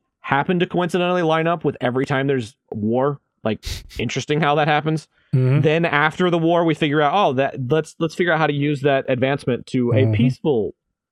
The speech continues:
Speaker 1: way and, until the next war." And then it's, "Okay, how can we kill the other people more effectively?" I do think that many people in open source only see things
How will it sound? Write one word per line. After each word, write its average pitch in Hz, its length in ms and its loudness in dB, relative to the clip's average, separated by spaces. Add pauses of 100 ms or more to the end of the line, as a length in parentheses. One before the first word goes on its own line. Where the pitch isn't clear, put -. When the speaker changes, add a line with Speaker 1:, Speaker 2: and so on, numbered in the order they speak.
(240)
Speaker 1:
way 101 500 -2
and, 123 240 -2
until 135 240 0
the 151 100 -2
next 170 220 -2
war." 117 240 0
And 101 80 -2
then 117 80 0
it's, - 220 -8 (440)
"Okay, 127 180 0
how 131 140 2
can 165 140 -2
we 143 60 0
kill 151 180 0
the 135 100 2
other 127 100 0
people 123 180 -2
more 120 160 0
effectively?" 104 420 -4 (880)
I 170 120 2
do 233 240 2
think 214 420 0 (580)
that 139 180 0
many 156 260 0
people 156 360 0
in 131 100 0
open 127 220 -2
source 113 320 -2 (320)
only 156 400 2
see 156 280 -4
things 127 640 -4